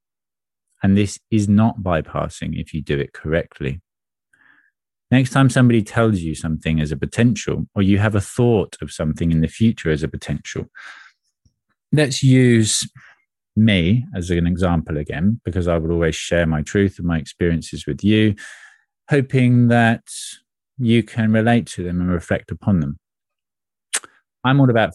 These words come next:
freedom, not putting anything into this that does not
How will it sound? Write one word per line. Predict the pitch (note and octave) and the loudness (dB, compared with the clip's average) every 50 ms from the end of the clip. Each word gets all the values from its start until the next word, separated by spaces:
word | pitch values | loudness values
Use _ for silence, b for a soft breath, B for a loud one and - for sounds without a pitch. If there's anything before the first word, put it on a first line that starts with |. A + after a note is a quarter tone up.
| - | -4
freedom, | - G2+ F2+ D#2+ D#2 C2 B1 - _ _ _ _ _ _ - | -4 -2 -2 -2 -4 -8 -12 -14 _ _ _ _ _ _ -2
not | G#2 G2+ G#2 G2+ G2+ - | 0 2 4 2 2 0
putting | - - G#2+ F#2+ - G2 F#2 | -4 -6 -6 -6 -4 -4 -2
anything | F#2 F#2 F2+ E2+ - F#2 F2 | 0 0 -2 -2 -2 -2 -2
into | F2 E2+ E2+ D#2+ - E2+ D#2+ | -2 -2 -2 -4 -4 -6 -4
this | D2+ D#2+ D#2 - - - - - | -2 -2 -4 -4 -8 -14 -8 -4
that | D#2+ D#2 D2+ - _ - | -2 -2 -2 -2 _ -4
does | - D#2 D2+ - - - _ _ _ _ _ _ _ | -4 -4 -4 -6 -12 -16 _ _ _ _ _ _ _
not | - - D2+ D#2 D2+ - | -8 -6 -4 -4 -4 -6